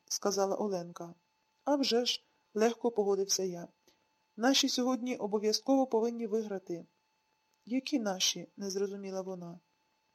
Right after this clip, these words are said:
"Сьогодні ж футбол, я, мабуть, піду подивлюся. Встигну ще. Гайда вдвох", запропонував для годиця. "Мій Петро теж, либонь, уже там", сказала Оленка. "Ну, біжи, ні пуху, ні пера,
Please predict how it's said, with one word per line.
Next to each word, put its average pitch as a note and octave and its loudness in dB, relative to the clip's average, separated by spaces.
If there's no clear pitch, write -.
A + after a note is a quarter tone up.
"Сьогодні D4+ 6
ж - 8
футбол, A#3 2
я, C4 4
мабуть, C4 2
піду C#4 6
подивлюся. C4 0
Встигну B3+ 2
ще. F3 -2
Гайда C#4+ 2
вдвох", F#3+ -4
запропонував A3+ 0
для A3 0
годиця. F#3 -6
"Мій A3+ 0
Петро C4+ 4
теж, C#4+ 2
либонь, A#3 4
уже B3 2
там", G3 0
сказала G3+ 0
Оленка. F3+ -4
"Ну, D4+ -2
біжи, G#3 2
ні A3 -2
пуху, D#4 2
ні C#4 2
пера, G3 2